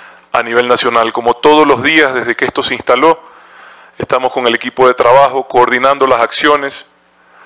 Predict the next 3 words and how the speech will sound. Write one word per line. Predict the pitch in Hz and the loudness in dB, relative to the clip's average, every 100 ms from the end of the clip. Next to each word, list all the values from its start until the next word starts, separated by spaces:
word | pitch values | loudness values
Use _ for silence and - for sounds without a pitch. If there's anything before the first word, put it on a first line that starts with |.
| - - - _ _ - | -20 -20 -20 _ _ -4
corrigiendo | 127 135 135 170 160 139 | 0 0 0 0 0 -4
inclusive | 127 123 151 143 127 110 110 | -4 -4 0 2 2 0 -2
decisiones | 117 - 117 156 147 135 - | -4 -2 -2 0 0 -2 -10